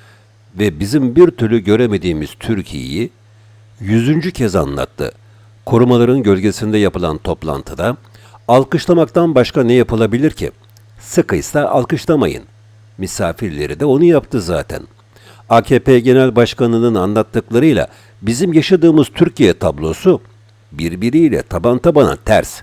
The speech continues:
Biz mi yanlış yere bakıyoruz, yoksa saraydan bakınca her şey güllük gülistanlık mı görünüyor, anlayamadım. A K P Genel Başkanı sürekli olarak "Önümüzü kesmeyin, önümüzü keserseniz size nasıl hizmet ederiz?" diyor.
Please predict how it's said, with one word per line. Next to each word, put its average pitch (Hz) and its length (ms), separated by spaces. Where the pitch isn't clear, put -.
Biz 147 220
mi 147 140
yanlış 101 380
yere 82 240
bakıyoruz, 82 600
yoksa - 420
saraydan 101 600
bakınca 107 460
her 90 160
şey 151 240
güllük 98 420
gülistanlık 120 580
mı 117 120
görünüyor, 95 580
anlayamadım. 131 680
A 139 120
K 190 160
P 196 160
Genel 185 320
Başkanı 135 400
sürekli 156 420
olarak 127 340
"Önümüzü 127 400
kesmeyin, 90 580
önümüzü 156 440
keserseniz 123 800
size 135 400
nasıl 147 280
hizmet 123 400
ederiz?" 123 420
diyor. 76 220